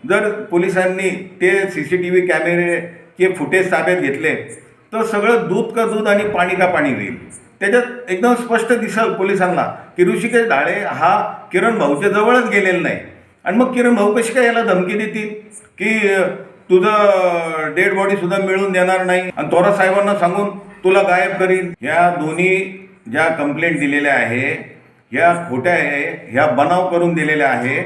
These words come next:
पोलिसांनी तिथले सीसीटीव्हीचे जे फुटेज आहे ते ताबडतोब ताब्यात घेऊन हे ते ताबडतोब त्याचा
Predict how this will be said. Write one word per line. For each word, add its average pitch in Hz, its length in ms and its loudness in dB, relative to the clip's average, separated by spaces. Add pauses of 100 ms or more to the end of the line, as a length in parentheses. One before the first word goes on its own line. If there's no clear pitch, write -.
(400)
पोलिसांनी 175 880 -2 (240)
तिथले 170 320 0
सीसीटीव्हीचे 180 1500 -2
जे 180 400 0
फुटेज 180 320 0
आहे 160 580 -2 (460)
ते 180 440 0 (460)
ताबडतोब 185 600 0
ताब्यात 170 300 2 (100)
घेऊन 165 500 0 (380)
हे 175 240 2
ते 175 360 -2
ताबडतोब 180 440 0
त्याचा 185 520 0